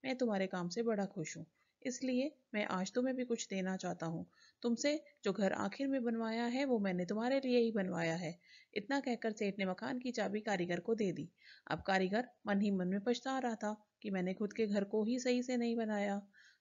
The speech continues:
तो इस कहानी से हमें क्या शिक्षा मिलती है दोस्तों? इस कहानी से हमें यह शिक्षा मिलती है कि हम अपने काम ईमानदारी से करना चाहिए, बाकी जो नतीजे मिलेंगे वो अपने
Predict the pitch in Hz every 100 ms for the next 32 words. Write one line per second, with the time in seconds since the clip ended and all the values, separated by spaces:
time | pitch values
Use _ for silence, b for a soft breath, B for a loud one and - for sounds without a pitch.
0 | _ - 240 320 - _ _ - 277 -
1 | - - 214 196 190 202 196 190 202 240
2 | 247 - 233 226 220 220 214 202 202 294
3 | 339 _ b b 220 190 190 190 185 185
4 | 190 185 202 254 247 247 240 240 226 247
5 | 262 220 202 233 - 175 180 175 175 285
6 | B B B _ _ _ - 240 285 262
7 | 220 208 196 180 170 165 165 160 160 175
8 | _ B B 196 170 - 311 - 196 185
9 | 185 175 185 190 190 185 190 269 311 240
10 | 208 196